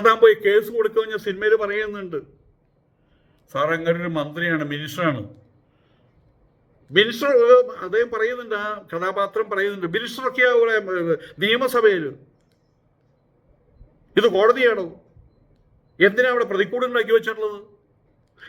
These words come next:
"ഇഷ്യൂ വാറന്റ്" എന്ന് പറയുന്നത് കേട്ടപ്പോൾ ഞാൻ കോരിത്തരിച്ചു പോയി വാസ്തവത്തിൽ. ജുഡീഷ്യറി വേറെയാണ്, ലെജിസ്ലേച്ചർ വേറെയാണ്, സിവിൽ അഡ്മിനിസ്ട്രേഷൻ വേറെയാണ്.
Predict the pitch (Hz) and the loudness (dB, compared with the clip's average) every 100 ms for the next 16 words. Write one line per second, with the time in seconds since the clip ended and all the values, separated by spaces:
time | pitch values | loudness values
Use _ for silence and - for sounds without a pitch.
0 | - 262 254 240 202 190 185 139 113 - | 0 0 2 0 2 2 0 -4 -12 -12
1 | 175 190 185 165 170 170 160 165 165 - | -8 -4 0 0 0 -2 0 -2 -4 -10
2 | - - 196 190 196 175 156 147 147 135 | -12 -2 0 0 2 0 -2 -8 -8 -6
3 | 127 - 127 117 117 113 _ _ _ _ | -8 -10 -14 -12 -18 -18 _ _ _ _
4 | _ _ _ _ _ _ _ _ _ _ | _ _ _ _ _ _ _ _ _ _
5 | _ _ _ _ _ _ _ _ _ _ | _ _ _ _ _ _ _ _ _ _
6 | _ _ _ _ _ _ _ _ _ _ | _ _ _ _ _ _ _ _ _ _
7 | 135 185 233 285 302 311 269 262 285 311 | -6 -2 0 -2 -2 -4 2 2 2 -2
8 | 302 285 233 - _ _ _ _ _ _ | -2 -2 -4 -10 _ _ _ _ _ _
9 | _ _ _ _ _ _ _ _ _ _ | _ _ _ _ _ _ _ _ _ _
10 | _ _ _ - 160 180 247 254 285 285 | _ _ _ -6 4 6 4 -4 -8 -8
11 | 285 233 220 277 277 269 226 214 240 233 | -6 -2 0 0 -2 -6 -6 0 0 -2
12 | 233 233 254 254 233 208 240 254 247 226 | -12 -4 -2 -2 -2 -2 0 -2 -6 -10